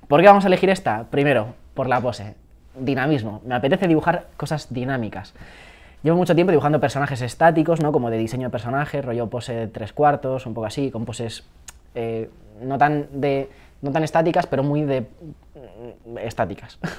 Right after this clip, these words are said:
<laughs> No tan estáticas como un personaje así quieto, pero no con movimiento. Entonces me apetece dibujar algo como mucho más de movimiento, me mola el rollo de la telaraña, las manos me resultan interesantes y sobre todo el fondo.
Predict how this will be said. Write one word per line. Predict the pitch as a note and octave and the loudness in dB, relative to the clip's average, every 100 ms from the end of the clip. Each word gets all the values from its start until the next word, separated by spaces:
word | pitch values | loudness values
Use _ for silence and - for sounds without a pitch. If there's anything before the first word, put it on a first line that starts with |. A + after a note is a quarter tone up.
| G#3 - | 2 4
<laughs> | F3+ A3+ F#4 D#4 - | 2 2 -4 -4 -2
No | G3 | 0
tan | F#3+ | 0
estáticas | F3 F#3 C#3 C3+ | 2 2 2 0
como | C#3 D3 | -2 -2
un | D3+ | -2
personaje | D#3 D#3+ D#3 | -2 0 0
así | D#3 | 0
quieto, | D#3+ E3+ G3+ | 0 0 -2
pero | - B2 B2 - - - | -2 -4 -4 -12 -20 -12
no | C#3 D3 C#3 D3+ C3 | -2 -2 -2 -4 -4
con | C3+ | 0
movimiento. | C3+ B2+ C3+ B2+ B2+ | 0 0 0 -2 -2
Entonces | E3 | -2
me | |
apetece | E3+ E3+ F#3+ | -2 0 0
dibujar | E3 F3 | 2 0
algo | F3 | 0
como | D#3+ C3+ | -2 -4
mucho | C#3+ D3+ | -4 -4
más | C#3+ D3 - - - - | -6 -8 -12 -20 -10 -2
de | |
movimiento, | D#3+ D3 E3+ E3+ D#3 | 0 2 2 2 0
me | B2+ | 2
mola | C#3+ C#3+ | 4 4
el | |
rollo | D3 C#3 | 4 2
de | C#3 | 2
la | B2+ | 2
telaraña, | E3+ C3+ C3 E3+ D#3+ F3+ | 0 2 4 4 0 -4
las | C3 A#2 | -4 -2
manos | C#3 D3+ C#3+ | -2 -4 -4
me | C3 | -4
resultan | A#2 C#3 B2+ | -4 -4 -4
interesantes | A#2+ A#2 A2+ D#3+ D#3+ D#3 - - - | -4 -4 -4 -2 0 -2 -6 -16 -2
y | - G#3 | 0 4
sobre | F#3+ D#3 | 6 6
todo | E3+ F3+ F#3 - - - - | 6 6 4 -2 -20 -20 -14
el | G#2+ | -12
fondo. | F#2 B2 G#2 G#2+ | -6 -4 -4 -6